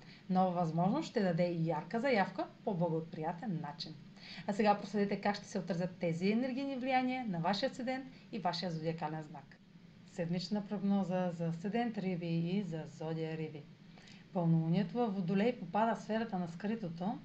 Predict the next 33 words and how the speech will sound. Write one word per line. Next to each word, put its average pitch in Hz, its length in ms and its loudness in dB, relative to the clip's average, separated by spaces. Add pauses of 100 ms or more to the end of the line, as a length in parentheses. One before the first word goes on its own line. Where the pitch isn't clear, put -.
(320)
и 302 60 -6
сочи - 320 -2
момент 202 360 2
на 175 160 -2
кулминация, 165 840 0
развръзка 170 760 -2
или 190 200 0
решение, 202 800 0
основано 208 540 0
на 175 140 0
приключването 175 800 -2
на 165 160 0
правила 165 460 -2
или 196 140 -2
условия, 165 540 -4 (420)
от 302 180 -4
които 226 280 0
сте 202 180 -4
били 180 220 0
зависими 180 640 -2 (280)
голяма 156 420 -4
част 165 240 -4
от 170 100 -4
живота 160 400 -6
ви. 147 160 -10 (840)
Може 170 280 0
би 165 160 -4
за 175 120 -4
последните 165 540 -2
двайсет 160 360 -4
и 160 80 -2
осем 160 240 -6
години. 160 380 -4